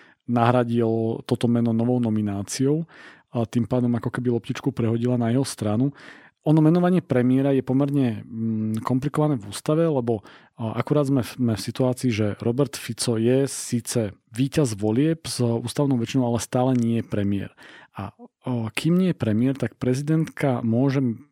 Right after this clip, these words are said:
podmieňovať jeho menovanie rôznymi podmienkami a to, jednou z tých podmienok bolo teraz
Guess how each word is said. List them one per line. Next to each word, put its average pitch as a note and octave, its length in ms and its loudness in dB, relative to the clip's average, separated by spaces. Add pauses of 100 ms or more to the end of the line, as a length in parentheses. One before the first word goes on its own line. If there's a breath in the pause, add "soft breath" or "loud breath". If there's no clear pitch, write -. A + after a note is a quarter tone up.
(140)
podmieňovať C3+ 720 0
jeho A#2+ 240 2
menovanie A#2 800 0
rôznymi A#2+ 640 0
podmienkami B2 560 -2
a - 80 -20
to, C3 160 2 (240)
jednou C3 320 2
z - 80 -6
tých - 80 -12
podmienok A#2+ 320 0
bolo A2+ 240 -2
teraz A2+ 320 -2